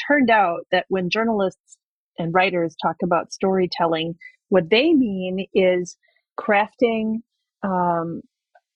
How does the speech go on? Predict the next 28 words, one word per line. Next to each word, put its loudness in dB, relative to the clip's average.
a 0
piece -2
of -4
text, -4
or 0
it -4
could -6
be 0
an 0
audio 0
story 0
or -2
whatever, 2
but 0
crafting 0
material 2
in -4
a 0
way 0
that 2
is -4
going 0
to 0
engage 0
people's 0
interest 0
and -4
hold 2